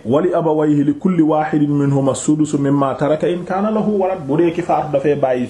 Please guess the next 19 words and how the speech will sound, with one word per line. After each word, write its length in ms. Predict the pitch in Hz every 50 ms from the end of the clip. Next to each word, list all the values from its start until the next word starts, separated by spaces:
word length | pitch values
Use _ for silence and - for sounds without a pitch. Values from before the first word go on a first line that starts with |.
| - -
mooy 200 | 127 123 131 127
suñu 180 | 127 131 135 139
exemple 400 | 131 110 123 127 127 117 - 123
monsieur 220 | 120 117 113 120
A, 240 | - - - - - - - - - - - - -
bu 100 | 98 127
dee 140 | 170 175 165
dafay 240 | 175 - 160 156
bàyyi 280 | 151 147 143 135 135 135 131
doom, 340 | 123 127 143 156 139 107 98
baayam 340 | 104 120 139 147 151 147 147
ak 100 | 135 131 127
yaayam 260 | 131 131 135 147 151
ku 80 | - 131
nekk 220 | 131 143 143 -
un 180 | 156 143 139 117
sixième 340 | - 123 117 113 113 110 107
lay 120 | 104 90
am. 100 | 85 82